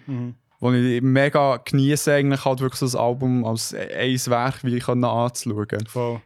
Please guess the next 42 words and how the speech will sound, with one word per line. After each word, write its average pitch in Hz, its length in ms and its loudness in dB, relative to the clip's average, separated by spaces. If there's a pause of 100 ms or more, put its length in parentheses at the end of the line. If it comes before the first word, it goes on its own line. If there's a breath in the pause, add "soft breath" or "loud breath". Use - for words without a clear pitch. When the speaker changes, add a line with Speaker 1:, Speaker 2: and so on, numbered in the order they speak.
Speaker 2:
Jetzt 117 140 -6
ist - 80 -4
halt 113 160 -6
dort 120 160 -2
viel 117 140 0
mehr 123 120 2
ausgerichtet 120 600 -6
auf, - 220 -16
äh, 104 360 -6 (140)
Playlist, 120 640 -2
Appearances 123 640 -4
und 123 160 -4
so. 120 220 0
Speaker 1:
Mhm. 117 60 -6 (720 loud breath)
Speaker 2:
Obwohl 156 280 2
wir 170 220 2
beide 170 260 2
schon 175 380 2
über 139 160 0
das, - 220 -6
äh, 123 260 4
neue 143 300 2
Lil 147 180 4
Nas 151 300 2
X 165 240 0
Album, 156 360 2
Speaker 1:
Mhm. 123 440 -4
Speaker 2:
äh, 143 420 4
geredet, 131 340 2
die 139 80 4
haben 135 80 4
wir 135 60 4
jetzt - 160 -2
auch 143 60 0
mal 143 260 2
alles 139 320 2
reingezogen 143 580 0
und 123 440 -2 (260)
muss 127 240 0
dir 127 140 2
recht 139 280 -2
geben, 147 320 2